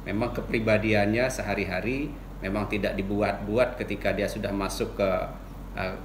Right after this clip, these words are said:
paskibra-, eh, kelompok paskibraka ini gitu ya, tetapi memang kesehariannya memang attitude-nya,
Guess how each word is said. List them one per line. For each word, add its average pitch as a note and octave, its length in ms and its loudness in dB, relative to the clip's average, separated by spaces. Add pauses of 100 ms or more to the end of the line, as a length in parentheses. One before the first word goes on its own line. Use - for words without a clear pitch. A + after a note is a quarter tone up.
(120)
paskibra-, G2+ 800 2
eh, G2+ 300 6 (100)
kelompok G2+ 400 2
paskibraka G2+ 560 2
ini C3 320 2
gitu G#2+ 160 -2
ya, G#2 160 -2
tetapi - 400 -6
memang B2 400 0 (400)
kesehariannya C3 560 2
memang A2+ 240 0
attitude-nya, G#2+ 640 -2